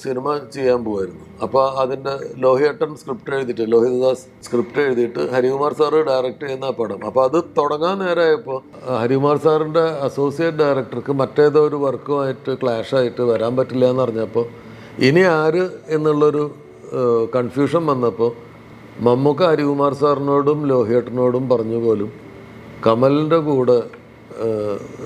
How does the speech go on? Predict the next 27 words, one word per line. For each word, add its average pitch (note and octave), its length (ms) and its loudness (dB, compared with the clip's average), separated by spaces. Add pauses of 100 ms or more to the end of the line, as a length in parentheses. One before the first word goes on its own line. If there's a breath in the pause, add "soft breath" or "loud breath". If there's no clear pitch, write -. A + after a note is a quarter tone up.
(140)
ലാൽ A2+ 280 4
ജോസ് C3 320 2
എന്ന് C#3+ 100 2
പറഞ്ഞൊരു B2+ 360 2
പയ്യനുണ്ട്, G#2+ 500 -2
അവൻ G#2+ 240 -2
കൊള്ളാം, G2+ 360 0 (500)
അവനെ A#2 280 2
വിളിച്ചാ A#2+ 340 0
മതി, F2 240 -8 (640)
ഏഹ്, F#2 320 -6 (260)
അവൻ A#2 320 2
കറക്റ്റായിരിക്കും" G#2+ 640 0 (1000 loud breath)
എന്ന് A#2 200 2
പറഞ്ഞു. G#2+ 340 2 (380)
അങ്ങനെ B2+ 280 2
മമ്മൂക്ക C#3+ 540 0
റെക്കമെൻഡ് D3+ 500 0
ചെയ്തിട്ടാണ് C#3 760 -2
ഹരികുമാർ B2+ 500 0
സാറിൻ്റെയും C3 600 0
ലോഹിയേട്ടൻ്റെയും A#2 800 0 (560 loud breath)
ഉദ്യാനപാലകൻ C#3 680 4
എന്ന് C3+ 220 -6
പറയുന്ന B2 720 -2
സിനിമയിൽ A2 520 -2
ഞാൻ G#2+ 300 -4